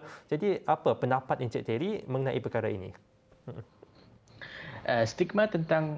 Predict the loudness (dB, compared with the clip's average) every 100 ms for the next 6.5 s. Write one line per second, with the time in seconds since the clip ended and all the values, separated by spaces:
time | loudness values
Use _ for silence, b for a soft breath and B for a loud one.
0 | -2 -2 0 0 0 -2 -4 -4 -6 -6
1 | -6 -4 -4 -2 -2 -2 -2 0 0 -2
2 | -4 0 0 0 -4 -4 -8 -8 0 2
3 | 4 2 2 -2 -2 4 6 6 2 0
4 | -2 0 2 2 2 -2 -4 -2 0 4
5 | 2 2 2 2 2 -2 -8 -4 -4 0
6 | -2 4 6 6 4